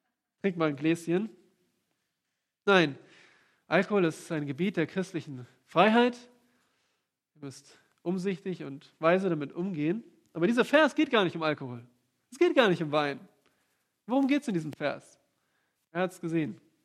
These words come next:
Aha, es geht um Gesundheit. Okay, dieser Vers, dieser Vers geht um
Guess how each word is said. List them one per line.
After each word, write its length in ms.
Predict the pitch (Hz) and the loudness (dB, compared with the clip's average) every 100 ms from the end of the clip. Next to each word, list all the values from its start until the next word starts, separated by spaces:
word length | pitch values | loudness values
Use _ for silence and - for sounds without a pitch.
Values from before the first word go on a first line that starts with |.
| _ _ _ _ _ _ _ _ _ _ _ _ | _ _ _ _ _ _ _ _ _ _ _ _
Aha, 420 | 147 147 226 226 160 | -6 0 4 4 2
es 80 | |
geht 140 | - 196 | -2 -4
um 80 | 180 | -2
Gesundheit. 680 | 160 220 277 214 170 151 - _ _ | 0 2 2 6 6 4 -2 _ _
Okay, 260 | 147 190 202 | -2 2 2
dieser 200 | 208 226 | 2 0
Vers, 580 | 170 165 208 - - _ _ _ _ _ _ _ _ _ | 2 2 2 -2 -18 _ _ _ _ _ _ _ _ _
dieser 200 | 147 185 | -6 -6
Vers 260 | 151 151 - | -4 -6 -6
geht 160 | 147 | -10
um 260 | 151 160 | -8 -10